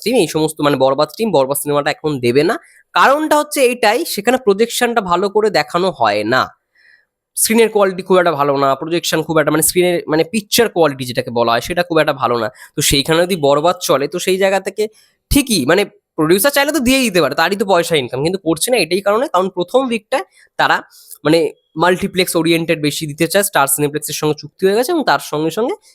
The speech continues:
সিঙ্গেল স্ক্রিন, যেগুলো বড় বড় সিঙ্গেল স্ক্রিন, নাম করা সিঙ্গেল স্ক্রিন, ঠিক আছে? ইতিমধ্যেই আমরা একশো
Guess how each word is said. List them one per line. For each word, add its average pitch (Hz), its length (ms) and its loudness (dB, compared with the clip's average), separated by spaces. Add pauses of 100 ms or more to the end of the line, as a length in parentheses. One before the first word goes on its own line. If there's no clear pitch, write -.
(120)
সিঙ্গেল 262 380 2
স্ক্রিন, 226 200 -4
যেগুলো 208 180 2
বড় 165 220 0
বড় 147 160 -4
সিঙ্গেল 113 360 -2
স্ক্রিন, - 300 -10 (520)
নাম 196 280 2
করা 165 200 2
সিঙ্গেল 117 400 -2
স্ক্রিন, 113 200 -8
ঠিক 185 160 -2
আছে? 127 200 0
ইতিমধ্যেই 160 460 -2
আমরা 202 200 0
একশো 262 580 -2